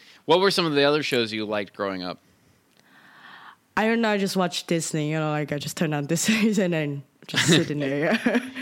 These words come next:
Speaker 2: <laughs>
Speaker 1: That's it. I watched one show and it was perfect. Um,
Speaker 2: And I'll
Speaker 1: yeah,
Speaker 2: just do the
Speaker 1: okay.
Speaker 2: rest, yeah. <laughs> Yeah.
Speaker 1: Did you not, did you watch any other Disney Channel shows at all?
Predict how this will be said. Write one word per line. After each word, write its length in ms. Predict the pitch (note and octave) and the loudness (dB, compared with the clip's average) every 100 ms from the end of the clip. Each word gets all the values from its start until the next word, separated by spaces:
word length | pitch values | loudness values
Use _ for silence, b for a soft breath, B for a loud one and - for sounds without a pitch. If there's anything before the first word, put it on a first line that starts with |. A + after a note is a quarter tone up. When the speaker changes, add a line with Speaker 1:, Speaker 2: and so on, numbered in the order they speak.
| - | -12
Speaker 2:
<laughs> 280 | - A2+ | -12 -4
Speaker 1:
That's 300 | D#3 F3+ G#3 | 4 4 6
it. 160 | G3+ E3 | 6 6
I 160 | C#3+ D3 | 8 6
watched 380 | D3+ D#3 D3 | 6 4 2
one 280 | C#3+ D#3 G#3 | 2 4 4
show 440 | G#3 F#3+ F#3 A#3+ B3 | 4 4 6 6 4
and 560 | D#3+ C#3+ C#3 C#3 C#3 | 4 4 2 0 -2
it 120 | C#3+ | -2
was 200 | D3+ C#3+ | 0 -2
perfect. 600 | - - D3 A#2 G#2 - - | -2 -2 -2 -2 -8 -10 -12
Um, 540 | B2 A2+ A2 G#2 G#2 G#2+ _ _ _ - | -10 -8 -10 -10 -14 -16 _ _ _ -12
Speaker 2:
And 40 | - | -2
I'll 60 | |
Speaker 1:
yeah, 200 | F3+ E3 | 2 2
Speaker 2:
just 160 | D#3 F3+ | 2 0
do 120 | A3+ | 2
the 60 | G#3 | 2
Speaker 1:
okay. 80 | D#3 | 4
Speaker 2:
rest, 280 | D3 D#3+ - | 2 2 0
yeah. 840 | E3 C#3+ F#3+ - B3 C4 C4 C#4+ A3+ | -2 -2 -2 0 2 2 0 -2 -2
<laughs> 140 | - - | -6 -4
Yeah. 100 | D3 | 2
Speaker 1:
Did 140 | E3+ | 6
you 100 | G#3+ | 6
not, 240 | A#3 A3+ F3 | 6 6 4
did 140 | F3+ | 2
you 220 | F#3 A3 G#3 | 4 4 6
watch 220 | F#3 F#3 | 6 4
any 200 | F3+ E3 | 0 2
other 200 | D#3 D#3+ | 2 2
Disney 320 | C#3 C#3+ E3+ | 0 -2 -2
Channel 320 | D#3+ E3+ E3 | -2 -2 -2
shows 480 | E3+ F3 E3 E3 E3 | -2 -2 0 -2 -2
at 100 | E3 | -2
all? 480 | E3 E3 E3 E3 E3 | 0 0 -2 -6 -10